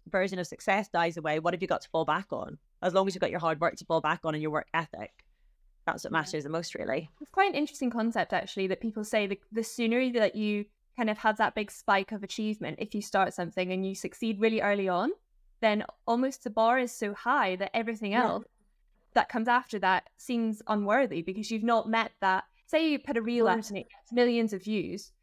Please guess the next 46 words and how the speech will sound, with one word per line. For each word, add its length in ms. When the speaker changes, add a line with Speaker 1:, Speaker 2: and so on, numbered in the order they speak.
Speaker 2:
and 140
then 120
every 220
other 200
reel 280
gets, 300
like, 280
maybe 220
a 60
hundred 280
K, 340
which 160
is 120
a 100
serious 520
amount 220
of 80
people 420
Speaker 1:
Yeah. 120
Speaker 2:
who 60
are 200
doing 180
it. 140
Like, 160
that 120
is, 200
that 120
is 120
so 100
good. 180
You'll 120
just 180
be, 160
"Oh, 100
whatever," 360
do 120
you 40
know? 200
Whereas 200
if 160
you 100
work 280
away 440
and 140
go 180
up, 300